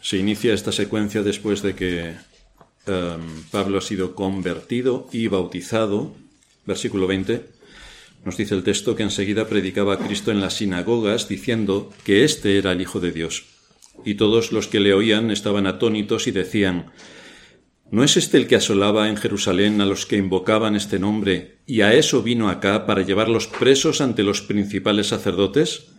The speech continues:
Pero Saulo mucho más se esforzaba y confundía a los judíos que moraban en Damasco,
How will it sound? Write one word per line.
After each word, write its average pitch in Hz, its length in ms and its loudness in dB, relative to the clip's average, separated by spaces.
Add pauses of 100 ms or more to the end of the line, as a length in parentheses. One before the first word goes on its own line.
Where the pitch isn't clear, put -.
(920)
Pero 90 220 0
Saulo 127 360 4
mucho 143 420 0
más 143 180 -2
se 123 100 0
esforzaba 98 840 -6
y 117 140 -4
confundía 104 600 2
a 110 40 2
los 113 200 0
judíos 107 540 0
que 110 100 -2
moraban 104 380 0
en 95 100 2
Damasco, 104 600 -4